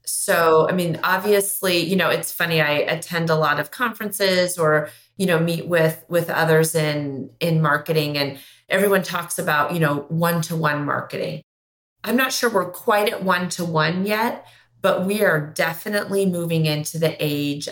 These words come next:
of machine learning and A I around marketing. We're implementing a, a digital asset management system so that we can get all of this incredible content attributed so that we can let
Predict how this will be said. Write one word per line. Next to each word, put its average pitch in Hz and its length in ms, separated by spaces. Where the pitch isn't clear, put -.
of 147 200
machine 160 520
learning 160 640
and 147 260
A 151 200
I 147 240
around 147 400
marketing. 147 640
We're 156 340
implementing 165 640
a, 147 360
a 160 60
digital 165 360
asset - 400
management 160 460
system 160 340
so 160 200
that 165 180
we 170 120
can 175 220
get 160 320
all 208 320
of 220 140
this 196 180
incredible 175 480
content 160 640
attributed 226 1040
so - 220
that 185 240
we 196 200
can 226 600
let 170 400